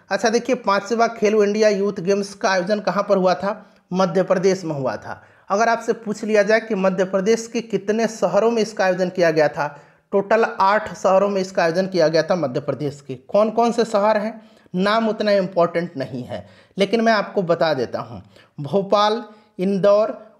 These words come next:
उज्जैन, ग्वालियर, जबलपुर, मंडला, मंडला, ठीक है, मंडला, उसके बाद महेश्वर और बालाघाट में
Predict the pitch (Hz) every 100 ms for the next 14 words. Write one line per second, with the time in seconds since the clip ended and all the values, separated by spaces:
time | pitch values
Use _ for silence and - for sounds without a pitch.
0 | - 196 156 196 214 226 - - _ -
1 | 143 190 208 214 214 240 240 - 139 160
2 | 190 220 220 240 240 233 - 160 190 202
3 | 202 151 - - _ _ - 160 190 202
4 | 196 156 - - _ _ _ 220 214 175
5 | 180 202 208 226 269 - - - _ 180
6 | 180 - 220 202 208 214 220 170 170 185
7 | 202 226 226 247 - - _ _ _ _
8 | _ _ _ _ _ _ _ _ _ -
9 | 196 202 185 175 185 190 185 185 190 190
10 | 190 247 -